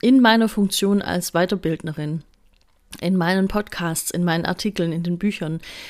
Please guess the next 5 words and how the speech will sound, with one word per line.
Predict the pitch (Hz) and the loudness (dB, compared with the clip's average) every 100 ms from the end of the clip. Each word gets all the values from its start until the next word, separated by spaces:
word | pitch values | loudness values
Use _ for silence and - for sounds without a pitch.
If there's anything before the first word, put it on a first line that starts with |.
| - | -8
gibt's | 208 - | -6 -4
überall | - 247 240 - 196 196 196 196 - | 2 4 6 4 4 4 2 0 -8
Schwerpunktthemen | - 190 190 - 190 175 - 190 175 170 175 170 - - - - | -4 0 0 0 -2 -2 -2 0 2 2 0 -2 -10 -20 -16 -4
und | 185 175 - - | -2 -2 -2 -4
das | 180 - | -2 -4